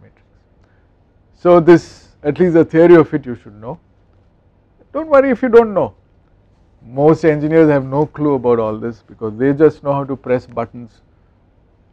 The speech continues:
uh, and then the, the design, the software manual tells you which button to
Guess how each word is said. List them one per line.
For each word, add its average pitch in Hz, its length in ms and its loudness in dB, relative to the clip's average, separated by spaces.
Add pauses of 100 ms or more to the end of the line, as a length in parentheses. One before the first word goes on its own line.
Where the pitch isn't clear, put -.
uh, - 240 -20 (1200)
and 120 240 -12
then 123 180 -12 (120)
the, 131 220 -10 (400)
the 117 140 -4 (200)
design, 139 500 -4
the 127 120 -4
software 147 440 2
manual 135 400 -4
tells 127 300 -8
you 151 120 -4
which 120 320 -10
button 110 400 -14
to 104 60 -20